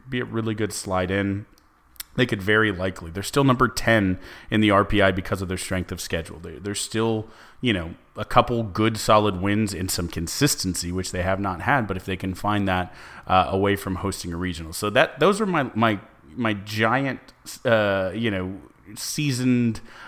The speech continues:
uh, little, little bit of spice, a little bit of, uh, you know, a little bit of nice, nice, uh, saute on that. Served them up to you hot. Those are the, all the caveats I can, I can try to offer, but nonetheless, it's disappointing. There is no getting around. This was a very disappointing weekend.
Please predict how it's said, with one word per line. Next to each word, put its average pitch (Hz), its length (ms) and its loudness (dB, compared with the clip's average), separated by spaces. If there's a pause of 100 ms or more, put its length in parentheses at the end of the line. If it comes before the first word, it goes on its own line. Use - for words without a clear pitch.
(120)
uh, 95 920 4
little, 135 220 0
little 143 160 2
bit 131 120 0
of 110 60 -4
spice, - 520 2
a 120 40 -4
little 127 140 -2
bit 123 160 0
of, 107 220 -2
uh, 101 640 4
you 113 140 -2
know, 98 100 -4
a - 20 -6
little 123 240 -6
bit 123 120 -2
of 98 340 -4
nice, 113 380 -10
nice, 110 420 -8
uh, 98 220 -6
saute 120 520 2
on 95 160 2
that. 92 240 -2 (240)
Served 127 240 2
them 110 140 4
up 113 160 4
to - 100 -2
you 101 80 4
hot. 98 320 4
Those 117 200 0
are 139 40 0
the, 117 80 -4
all 123 220 2
the 135 100 0
caveats 107 640 2
I 104 100 4
can, 101 220 -2
I 104 120 2
can 101 160 -4
try 110 180 4
to 101 80 2
offer, 110 320 4
but 131 140 2
nonetheless, 143 440 4
it's 104 140 -4
disappointing. 92 580 -4
There 107 160 2
is 131 180 4
no 143 180 6
getting 120 340 2
around. 95 480 -2 (320)
This 107 180 2
was 101 140 2
a 98 80 2
very 90 400 0
disappointing 85 580 -6
weekend. 78 340 -12